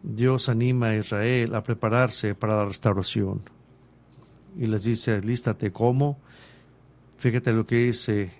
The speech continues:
el versículo veintiuno del treinta y uno.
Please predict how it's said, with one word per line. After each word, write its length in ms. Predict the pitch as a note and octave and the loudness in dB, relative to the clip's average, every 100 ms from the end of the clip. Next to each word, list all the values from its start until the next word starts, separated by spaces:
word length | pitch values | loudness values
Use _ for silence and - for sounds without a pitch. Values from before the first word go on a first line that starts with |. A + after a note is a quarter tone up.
| - | -10
el 140 | - G#2+ | -4 -2
versículo 800 | G2+ - B2+ A#2 - G2 F#2+ F#2 - - | -2 -4 -2 -2 -4 -6 -6 -10 -20 -4
veintiuno 540 | A#2+ G2 G#2+ G#2+ G2+ | -4 -2 0 0 0
del 140 | G2 F2+ | -4 -4
treinta 260 | G#2+ G2+ | -4 -2
y 80 | G#2 | -2
uno. 260 | G2+ F#2+ | -2 -6